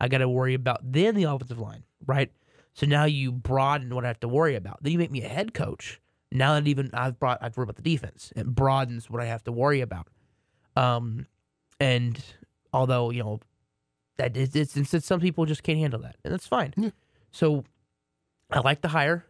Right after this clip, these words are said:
Speaker 1: It seems to be, you know, longtime defensive guy, been around a while, and I like it.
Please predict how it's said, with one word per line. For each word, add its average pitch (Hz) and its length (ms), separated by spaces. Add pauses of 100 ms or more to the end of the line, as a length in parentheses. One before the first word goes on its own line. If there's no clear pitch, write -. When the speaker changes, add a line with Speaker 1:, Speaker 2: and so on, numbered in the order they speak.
Speaker 1:
It 123 120
seems 143 240
to 151 80
be, 135 380
you 135 80
know, 120 140
longtime 117 800 (200)
defensive 123 380
guy, 123 420
been 120 140
around 123 200
a 123 60
while, 143 200
and 180 80
I 202 40
like 226 200
it. - 80